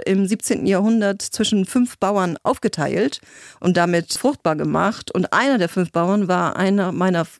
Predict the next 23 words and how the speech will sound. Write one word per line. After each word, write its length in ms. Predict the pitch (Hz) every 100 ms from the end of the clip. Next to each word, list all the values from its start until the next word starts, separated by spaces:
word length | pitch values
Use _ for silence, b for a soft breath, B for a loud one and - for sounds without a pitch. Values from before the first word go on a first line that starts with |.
| _ _ -
war 160 | 165 -
eigentlich 240 | 170 208
der 100 | 208
erste 320 | 160 233 - 226
Vorfahr, 540 | - 214 - 220 208 B B B 202
der 240 | 185 -
namentlich 560 | 180 180 208 196 185 -
bekannt 360 | 175 160 143
ist, 220 | - 185 185
nämlich 300 | 180 170 -
im 100 | 175
Kirchenbuch 640 | 202 190 190 175 175 - B B B
in 140 | - 165
Drochtersen. 640 | 156 - 151 156 143 139
Und, 340 | - 170 151 -
äh, 160 | 156
ich 100 | 165
habe 80 | 196
eine 140 | 190 -
Tante, 380 | 185 214 233 196
leider 260 | 170 -
schon 180 | - 170
verstorben, 560 | 170 - 208 208 208